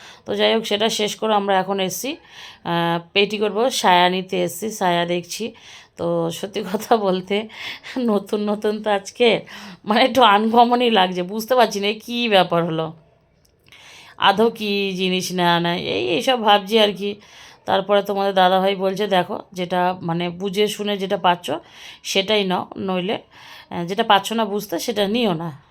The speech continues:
তো যাই হোক, এটা তোমাদের দাদাভাইয়ের বন্ধু, তোমরা এর আগেও দেখেছো। এটা দাদাভাইয়ের, মানে, যেহেতু দাদাও আগে গাড়ি চালাতো তো, আর এই দাদাও গাড়ি চালায়, তো এটা তোমাদের দাদাভাইয়ের বন্ধু,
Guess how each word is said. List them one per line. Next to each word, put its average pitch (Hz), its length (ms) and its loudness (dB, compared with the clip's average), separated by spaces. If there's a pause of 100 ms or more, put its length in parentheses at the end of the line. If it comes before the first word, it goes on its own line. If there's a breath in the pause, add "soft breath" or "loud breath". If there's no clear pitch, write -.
তো 202 80 -8
যাই 233 160 2
হোক, 247 100 0
এটা 233 140 -2
তোমাদের 220 300 -2
দাদাভাইয়ের 196 440 4
বন্ধু, 190 360 -4 (540 loud breath)
তোমরা 185 180 -2
এর 185 140 2
আগেও 175 300 2
দেখেছো। 185 480 -4
এটা 180 440 -2
দাদাভাইয়ের, 175 420 0
মানে, 202 280 0
যেহেতু 190 460 -4
দাদাও 190 360 6
আগে 196 260 4
গাড়ি 190 400 2 (480 loud breath)
চালাতো 190 340 4
তো, 202 360 4 (440 soft breath)
আর 170 480 0
এই 196 180 0
দাদাও 185 320 4
গাড়ি 175 260 0
চালায়, 165 360 -6
তো 180 60 -6
এটা 180 160 -6
তোমাদের 180 280 -4
দাদাভাইয়ের 175 480 -4
বন্ধু, 190 460 -6